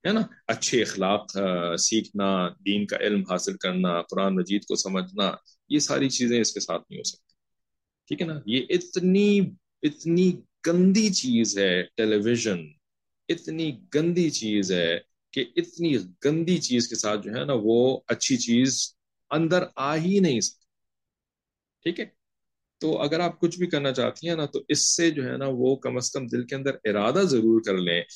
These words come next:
کہ میں اپنی زندگی سے اس کو نکالوں۔ ٹھیک ہے؟ یہ لازمی ہے۔ اور اس دور زمانے کے اندر جو ٹی وی چل رہا ہے نا، یہ ہم جب چھوٹے تھے نا،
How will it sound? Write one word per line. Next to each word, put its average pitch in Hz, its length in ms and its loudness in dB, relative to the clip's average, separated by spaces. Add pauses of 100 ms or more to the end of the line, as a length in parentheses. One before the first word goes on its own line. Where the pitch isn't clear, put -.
(240)
کہ 80 120 0
میں 78 580 0 (360)
اپنی 127 260 0
زندگی 104 380 2
سے 98 120 -2
اس 95 100 -2
کو 95 100 -8
نکالوں۔ 80 420 -8 (1040)
ٹھیک - 200 -8
ہے؟ 175 60 -8 (140)
یہ 120 100 2
لازمی 98 460 0
ہے۔ - 100 -12 (920)
اور 147 180 2 (220)
اس - 340 0
دور 139 300 4
زمانے 107 460 0
کے 107 100 -4
اندر 104 200 0
جو 101 120 -2
ٹی 104 240 -2
وی 104 100 0
چل 101 220 -2
رہا 98 200 0
ہے 73 100 -6
نا، 67 120 -18 (680)
یہ 139 460 2 (500)
ہم 131 140 -2
جب 131 160 -2
چھوٹے 131 300 -2
تھے 160 140 -6
نا، 165 180 -4